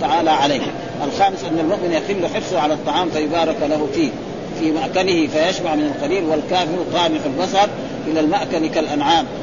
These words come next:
فلا يشبعه القليل، وهذا معروف زي، زي الحيوان، لأنه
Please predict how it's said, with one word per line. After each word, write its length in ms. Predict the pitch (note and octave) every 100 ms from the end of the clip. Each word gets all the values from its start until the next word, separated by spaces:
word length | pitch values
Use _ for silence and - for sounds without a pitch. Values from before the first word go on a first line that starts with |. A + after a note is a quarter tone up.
| -
فلا 160 | F3+ F#3
يشبعه 360 | F3 F#3 F#3
القليل، 380 | E3+ E3 D#3+ D3 C3+
وهذا 240 | D3+ D3
معروف 320 | E3 D#3+ F#3+ D#3
زي، 140 | G#3 F3+ G3
زي 120 | G#3+
الحيوان، 380 | F#3 F3 D#3 B2+ -
لأنه 360 | D#3 D#3+ E3+